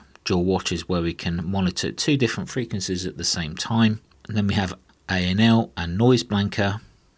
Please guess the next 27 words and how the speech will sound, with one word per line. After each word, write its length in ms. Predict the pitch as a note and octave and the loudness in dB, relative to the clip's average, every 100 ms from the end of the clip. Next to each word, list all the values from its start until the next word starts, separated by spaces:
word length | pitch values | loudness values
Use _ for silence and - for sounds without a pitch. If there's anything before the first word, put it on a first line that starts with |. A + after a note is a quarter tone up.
| _ - - | _ -8 0
And 120 | A2 | 4
then 100 | A2 | 6
we've 160 | G#2+ - | 4 2
got 180 | - | -2
high 320 | - - F2+ F2 | -2 0 0 0
cut 300 | - E2+ - | -4 -6 -6
as 140 | F2+ | -4
well. 380 | F#2 E2 F2 - _ _ _ _ - - - | -2 -2 -6 -10 _ _ _ _ -20 -20 -20
High 240 | - D#3 C#3+ | 0 2 2
cut 300 | C3+ A#2 G2 | 2 0 0
is 140 | G2 | 0
essentially 540 | F#2+ - G2 - G2+ | 0 0 0 0 0
just 220 | F#2 G#2+ - | 0 -2 -2
taking 380 | G2+ F#2 F2+ | -4 -2 -2
off 180 | F2+ - | -2 -2
the 100 | F2+ | -6
top 420 | - - A#2 - | -6 -4 -6 -4
end 320 | G2 F#2+ G2 F#2 | -4 -4 -4 -4
or 220 | E2 E2+ - - - - _ | -6 -8 -14 -20 -20 -20 _
top 300 | - D#3 C#3+ | -2 -2 2
end 240 | A#2+ A#2 A2 | 2 4 2
of 140 | F#2+ | 0
the 140 | F#2+ - | -2 0
audio 500 | G2 G2 F#2 F2+ F2+ | 0 2 2 2 0
that 260 | F2+ - - | -2 -6 -4
you're 140 | F2 | -6
hearing. 560 | - A2 G#2 G2+ F#2+ | 0 2 2 2 -2